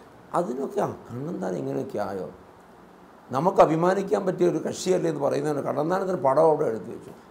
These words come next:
അതെൻ്റെ പടമാ, അല്ല ആരുടെ പടമാ? പിന്നെ വേറെ ആരുടെയും പടം ഞാൻ അവിടെ കൊണ്ട് വെക്കുമോ? ഇത് ഞാൻ, ഞാൻ കഠിനാധ്വാനത്തിലൂടെ എത്തിയത് അവിടെ, മനസ്സിലായോ? അല്ലാതെ വീട്ടിൽ ഇരുന്ന് കുന്തവും കുത്തിക്കൊണ്ടേ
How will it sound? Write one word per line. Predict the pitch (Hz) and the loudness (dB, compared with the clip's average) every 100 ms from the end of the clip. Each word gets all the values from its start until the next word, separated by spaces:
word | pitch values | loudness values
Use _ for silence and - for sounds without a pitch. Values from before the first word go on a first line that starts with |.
| - | -2
അതെൻ്റെ | 123 120 131 143 | -2 0 0 2
പടമാ, | 131 131 80 - - - - - - - - | 2 0 -2 -8 -18 -20 -20 -20 -20 -20 -4
അല്ല | 123 131 131 131 | 4 4 6 6
ആരുടെ | 135 139 | 4 2
പടമാ? | 117 92 - - - - | 0 -2 -6 -18 -20 -14
പിന്നെ | 113 123 127 | -6 -2 0
വേറെ | 139 143 | 4 4
ആരുടെയും | 139 143 135 135 - - - - - | 4 2 0 -2 -8 -16 -20 -20 -2
പടം | 139 139 | 0 0
ഞാൻ | 139 | 0
അവിടെ | 131 139 | 0 0
കൊണ്ട് | 127 120 | -2 -4
വെക്കുമോ? | - - - - - - - | -6 -10 -12 -16 -20 -16 -8
ഇത് | 123 - 127 | -6 -6 -6
ഞാൻ, | 123 123 139 190 208 403 - - - - - - - - - 113 | -6 -4 -4 -6 -6 -8 -12 -20 -20 -20 -20 -20 -20 -20 -14 -8
ഞാൻ | 127 147 147 | -6 -6 -2
കഠിനാധ്വാനത്തിലൂടെ | 117 113 127 135 139 - 143 135 - - 123 117 117 | -2 0 -4 -4 -4 -8 -8 -8 -8 -8 -6 -2 -4
എത്തിയത് | 107 - 131 117 98 | -4 -8 -8 -4 -4
അവിടെ, | - - - - | -4 -8 -10 -14
മനസ്സിലായോ? | 123 113 135 131 117 - - - - | -14 -6 -4 -4 -6 -14 -20 -20 -10
അല്ലാതെ | 107 120 135 120 | -2 0 0 -4
വീട്ടിൽ | 123 127 156 | -6 -4 -2
ഇരുന്ന് | 147 135 135 131 | -2 -4 -6 -8
കുന്തവും | 127 147 160 | -6 -4 -4
കുത്തിക്കൊണ്ടേ | - - 113 127 123 123 | -6 -10 -6 -6 -4 -6